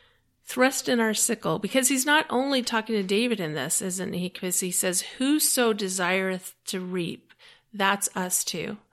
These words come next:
That's not just directed to David Whitmer. That's directed to anybody who has a desire to build the kingdom of God, that he may treasure up for his soul everlasting salvation in the kingdom of God.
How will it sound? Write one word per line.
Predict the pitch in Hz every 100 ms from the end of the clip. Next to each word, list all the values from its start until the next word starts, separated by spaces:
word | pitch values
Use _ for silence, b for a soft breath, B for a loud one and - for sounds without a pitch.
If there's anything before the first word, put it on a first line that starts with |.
| B B B _
That's | 196 -
not | 285 226 233 240
just | 240 226 220 -
directed | 208 208 202 226 202
to | 202
David | 190 185 180
Whitmer. | 202 - 196 185
That's | 180 196 - -
directed | 208 196 190 190 190
to | - 190 -
anybody | 214 269 294 202 151 151 170 185 B B B
who | - 214
has | 208 196
a |
desire | 185 185 185 185 220 190 165 190 B B B B -
to | - 190 180 185 180 -
build | 185 175 196 220 233
the | 226
kingdom | 208 214 190 190 190
of | 175
God, | - 220 190 151 160 - B B B B
that | - 170 - -
he | - - 220
may | 214 185
treasure | 180 - 196 202 226 104
up | - 190 - 180 - - _ _
for | - 196 180
his | 180 175
soul | - - 202 185 165 -
everlasting | 180 190 185 180 - 185
salvation | 180 180 185 185 - 185
in | 170
the |
kingdom | 170 - 180 165
of | 156
God. | - 147 196